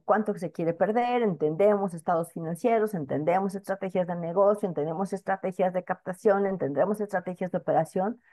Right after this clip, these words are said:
Ahora hay que entender cómo funciona el programa de administración de ri-, de,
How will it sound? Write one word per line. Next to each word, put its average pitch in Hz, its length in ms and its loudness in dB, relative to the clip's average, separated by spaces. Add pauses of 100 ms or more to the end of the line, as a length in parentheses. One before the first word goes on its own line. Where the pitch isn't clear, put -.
(160)
Ahora 247 180 2
hay 302 140 -2
que 214 80 2
entender 170 760 0
cómo 247 260 0
funciona 202 680 0
el 214 100 -4
programa 190 400 -2
de 180 100 2
administración 160 880 -2
de 143 100 2
ri-, 151 220 -4
de, 151 260 2